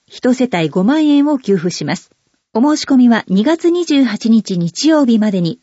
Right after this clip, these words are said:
申請書を問い合わせ先へお願いいたします。なお、送付でも結構です。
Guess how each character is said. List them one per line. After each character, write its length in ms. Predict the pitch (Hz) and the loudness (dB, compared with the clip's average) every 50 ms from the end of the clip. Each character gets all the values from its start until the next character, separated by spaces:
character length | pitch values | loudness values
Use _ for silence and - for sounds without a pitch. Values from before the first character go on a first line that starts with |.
| _ | _
申 280 | - - - 226 247 247 | -16 -8 -2 0 0 0
請 220 | 254 - 240 226 | 2 0 0 0
書 200 | 233 - 226 196 | 0 0 0 0
を 100 | 170 151 | 0 -2
問 200 | - - 220 277 | -2 -2 -2 0
い 60 | 302 | 0
合 60 | 302 302 | 0 0
わ 60 | 302 | -2
せ 120 | - - | -4 -6
先 280 | - 277 262 - 285 311 | -8 -8 -4 -2 0 0
へ 140 | 285 - - _ _ _ | 0 -2 -6 _ _ _
お 80 | 190 | -4
願 220 | 185 190 180 180 175 | -4 -4 -2 -4 -6
い 40 | 175 | -4
い 20 | |
た 100 | - 170 | -6 -8
し 140 | 165 - 165 | -8 -6 -6
ま 100 | 156 190 | -6 -6
す。 120 | - _ - - - - - _ _ | -6 _ -20 -20 -20 -20 -20 _ _
な 180 | - 262 269 247 | -2 0 2 2
お、 80 | 220 | 0
送 260 | 214 - - 302 349 359 | 0 -2 0 0 0 2
付 100 | - 381 | 0 0
で 100 | 381 359 | 0 2
も 120 | 302 262 | 0 0
結 220 | 247 - 214 220 _ | 0 -2 -4 -4 _
構 200 | - 185 170 151 | -4 -4 -2 0
で 120 | 156 190 | -2 -4
す。 120 | - _ | -4 _